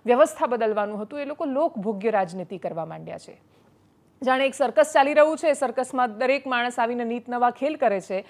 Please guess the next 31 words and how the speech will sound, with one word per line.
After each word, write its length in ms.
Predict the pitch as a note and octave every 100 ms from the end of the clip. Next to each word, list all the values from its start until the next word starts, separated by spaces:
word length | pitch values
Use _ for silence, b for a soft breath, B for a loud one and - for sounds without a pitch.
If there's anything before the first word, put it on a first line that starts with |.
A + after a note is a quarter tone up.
| B B
લોકો 240 | A#3+ B3+ C#4
તાળીઓ 380 | C4 B3 E4 E4+
પાડે 300 | A3+ G#3 F#3+
છે, 140 | A3
જેમાં 260 | G3+ A3 A#3
વધારે 300 | A#3 C4+ C#4+
તાળીઓ 340 | C4+ B3 C4+
પડે 220 | C4 B3+
એને 160 | A#3 A#3
એવું 160 | B3
લાગે 220 | B3 A3+ A#3
છે 140 | A#3+
કે 100 | A#3
એણે 100 | A3+
વધારે 320 | A#3 A3+ D#4+
સારું 280 | C#4 B3+ A3+
પરફોર્મ 400 | A3 F#3+ A3 G#3
કર્યું, 240 | G3 G#3
એ 40 | A#3+
બીજા 220 | A3 A#3+
દિવસે 320 | A#3+ A#3+ A#3+
પ્રયત્ન 380 | B3 A3+ A3+ B3+
કરે 180 | C4 D4
છે 40 |
હજી 240 | C#4 C#4+ D4
વધારે 320 | A#3 G#3 G3
તાળીઓ 320 | F#3 E3 E3
પડાવવાનો. 540 | D#3 D#3+ E2 - - - _ _ B B B B
એટલે 180 | A#3 D#4
લોકભોગ્ય 560 | D#4+ D#4 B3+ E4 C#4
રાજનીતિ 760 | D#4 C#4+ B3+ D4+ D#4 D#4 E4+